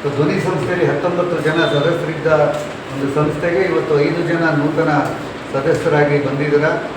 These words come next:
ನಮ್ಮ ಜಯರಾಮ್ ಅವರು ಭಾಳ, ಆ, ಉತ್ತಮ ರೀತಿಯಾದಂಥ ಇಂಡಕ್ಷನ್ ಪ್ರೋಗ್ರಾಮ್ ಮಾಡಿದ್ರು.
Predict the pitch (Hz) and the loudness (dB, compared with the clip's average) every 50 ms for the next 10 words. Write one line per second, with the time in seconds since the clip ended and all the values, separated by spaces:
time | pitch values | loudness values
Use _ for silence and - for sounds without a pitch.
0 | - - - 131 131 135 143 139 139 143 151 180 180 185 185 180 175 170 160 156 | -10 -12 -10 -8 -6 -4 -2 0 2 4 4 4 6 4 2 2 2 2 2 2
1 | - - 147 165 175 185 180 - - - - - - - - - - - 120 120 | 2 4 4 6 6 6 6 4 4 2 0 -2 -6 -8 -10 -10 -10 -8 -6 -4
2 | 120 117 123 123 123 - - 180 180 175 165 151 151 160 151 151 165 165 160 151 | -2 -2 -2 -2 -4 -4 -4 -4 0 0 2 2 2 0 -2 -2 0 0 0 2
3 | 151 151 147 147 156 147 135 127 127 135 151 151 147 - 151 151 147 143 143 143 | 2 0 0 2 2 2 2 0 0 0 0 0 0 -2 -2 -4 -4 -2 -2 -2
4 | 143 143 143 143 143 139 131 139 135 147 143 - - - - - | -2 -2 -2 0 -2 -2 -2 -2 -4 -4 -4 -6 -6 -8 -10 -10